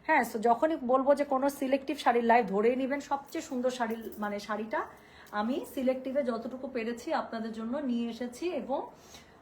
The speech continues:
ওইভাবেই আপনাদেরকে দেখাবো। So আমি যেটা পরেছি আপু, এটা আমি বললাম না যে ঈদের জন্য আমি আগে একটা সরায় রাখছি।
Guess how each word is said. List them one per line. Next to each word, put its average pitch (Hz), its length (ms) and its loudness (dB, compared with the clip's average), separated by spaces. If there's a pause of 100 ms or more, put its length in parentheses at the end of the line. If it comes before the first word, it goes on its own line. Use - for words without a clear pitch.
ওইভাবেই 247 1040 0
আপনাদেরকে 226 640 -2
দেখাবো। 180 540 -6
So 247 40 -8
আমি 220 200 -4
যেটা 254 180 -6
পরেছি 233 400 -8
আপু, 240 160 -8
এটা 220 160 -4
আমি 226 120 -4
বললাম 226 260 -6
না 285 60 -4
যে 269 80 -6
ঈদের 226 240 -6
জন্য 226 140 -6
আমি 226 100 -6
আগে 196 180 -4
একটা 220 160 -10
সরায় 202 280 -2
রাখছি। 202 340 -6